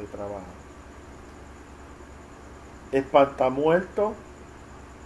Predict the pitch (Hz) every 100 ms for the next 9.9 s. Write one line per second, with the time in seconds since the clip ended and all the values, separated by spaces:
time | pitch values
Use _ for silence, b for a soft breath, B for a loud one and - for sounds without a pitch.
0 | - - - 123 135 135 156 160 151 156
1 | 160 160 151 139 127 113 104 92 - -
2 | - - - - 120 117 127 127 135 151
3 | 151 156 151 143 143 156 156 165 156 139
4 | 131 131 143 160 - 147 139 147 185 220
5 | 226 226 208 190 196 196 190 202 190 127
6 | 131 143 - 175 170 143 123 - - -
7 | - - - - - - - 147 143 143
8 | 131 131 127 127 160 156 151 151 139 123
9 | 123 139 151 151 127 127 135 151